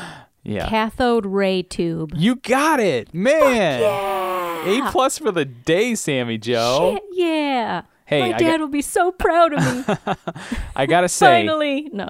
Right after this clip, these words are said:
Speaker 2: kidding. <laughs>
Speaker 1: I gotta say, um, today's a special day. It's a day after your birthday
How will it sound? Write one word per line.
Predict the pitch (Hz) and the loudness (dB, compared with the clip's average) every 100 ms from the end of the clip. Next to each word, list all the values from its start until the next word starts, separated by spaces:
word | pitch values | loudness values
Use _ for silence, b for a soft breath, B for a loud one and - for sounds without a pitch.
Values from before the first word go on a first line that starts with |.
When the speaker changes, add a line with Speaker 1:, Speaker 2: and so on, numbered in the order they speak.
| 202 | -8
Speaker 2:
kidding. | 208 185 - 339 - 175 | -6 -4 -4 -4 -4 -8
<laughs> | - - - | -8 -10 -4
Speaker 1:
I | 131 | 0
gotta | 147 160 | 2 0
say, | - 165 139 127 | 2 2 4 4
um, | 117 113 107 104 - _ _ _ - | 2 2 0 -6 -12 _ _ _ -6
today's | 139 151 | -2 -2
a | 160 | -2
special | - 147 170 | -2 -2 -2
day. | 156 135 135 165 - | 0 0 0 -4 -12
It's | 123 | -10
a | 123 | -8
day | - 139 139 160 175 - _ - | -2 0 2 0 -2 -8 _ -6
after | 127 123 147 | -6 -2 -2
your | 131 135 | 0 0
birthday | 127 156 202 - 147 117 110 123 | 0 0 0 -2 0 2 0 -2